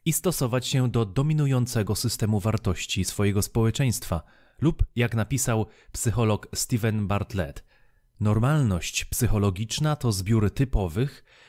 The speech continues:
i społecznie akceptowanych cech funkcjonowania afektywnego, poznawczego i behawioralnego, zbiór cech pochodzących od grupy odniesienia, którą stanowi większość populacji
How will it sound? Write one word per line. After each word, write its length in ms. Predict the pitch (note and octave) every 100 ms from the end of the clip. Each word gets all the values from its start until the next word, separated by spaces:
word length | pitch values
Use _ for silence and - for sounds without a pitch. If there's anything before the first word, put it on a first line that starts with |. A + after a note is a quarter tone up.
| -
i 100 | B2+
społecznie 720 | B2 - B2+ F3 - C#3 -
akceptowanych 800 | B2+ - B2+ - A#2 A#2+ A#2 -
cech 380 | - C#3 - - -
funkcjonowania 960 | F3 F#3 F3 - B2+ G#2+ A2+ A#2+ A#2
afektywnego, 920 | A2 - G#2+ - F#2 A#2 F#2 C#2+ F2+ - _ -
poznawczego 720 | B2+ A2+ A2 - C3 C3+ D3+
i 200 | A#2+ A2
behawioralnego, 1000 | A2+ B2 G#2+ A2+ A2 A2+ A2+ D#2+ E2+ D#2 _ _ _ _ -
zbiór 400 | F#2+ D3+ D3+ -
cech 320 | D#3 F#3 -
pochodzących 800 | C3+ B2+ A2 C3 B2 B2+ - A2+
od 200 | G2+ -
grupy 360 | F#2 A2 C3 -
odniesienia, 640 | F#2+ F#2+ F2+ G#2+ G#2 C3+ D#3 _ - - -
którą 380 | - F3+ F3+ E3+
stanowi 460 | - B2+ A2+ G#2
większość 540 | F2+ A2+ B2+ - D3+ -
populacji 720 | C3 - F#2 E2+ - F#2+